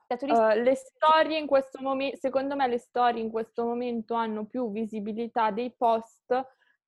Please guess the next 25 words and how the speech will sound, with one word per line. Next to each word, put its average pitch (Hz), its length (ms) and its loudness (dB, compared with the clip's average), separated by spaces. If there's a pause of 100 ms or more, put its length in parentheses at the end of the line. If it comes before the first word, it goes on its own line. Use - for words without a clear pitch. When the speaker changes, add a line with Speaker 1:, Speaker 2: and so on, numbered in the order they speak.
(100)
Speaker 2:
però 262 420 6
una 233 180 2
persona 240 680 0
decide 226 640 -2
se 226 180 -6
seguirti 233 680 0
o 254 80 -2
no 226 360 0
basato 220 520 0
sui 214 260 -8
post, 202 480 -2
quindi 214 520 -4
la, 208 320 2
la 214 180 0
tua 240 320 2
bache-, 226 400 -4
bacheca, 190 760 -8
feed, 185 420 -10
com-, 190 180 -14
come 190 380 -16
cazzo 185 240 -14
si - 80 -20
chiama? 202 180 -14
Bacheca, 180 360 -14
penso. 175 380 -18